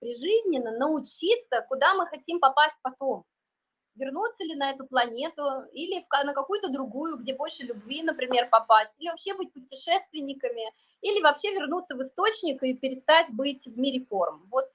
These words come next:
я в это верю. Но, конечно, я не могу это доказать, потому что современная наука, она ещё не достигла,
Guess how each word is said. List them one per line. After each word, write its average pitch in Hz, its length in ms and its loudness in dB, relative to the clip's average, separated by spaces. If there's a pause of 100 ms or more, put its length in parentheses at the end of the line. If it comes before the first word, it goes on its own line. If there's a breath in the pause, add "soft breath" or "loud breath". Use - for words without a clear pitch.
(240)
я 247 140 4
в 269 40 -6
это 285 160 -8
верю. 359 400 0 (460)
Но, 220 80 -10
конечно, - 240 6
я 466 80 8
не 453 80 4
могу 427 240 4
это 392 180 -8
доказать, 262 580 -4 (100)
потому 254 340 -8
что - 260 -20
современная 294 460 -4
наука, 269 480 2
она 254 140 -2
ещё 262 300 -8
не 254 140 -6
достигла, 277 640 -2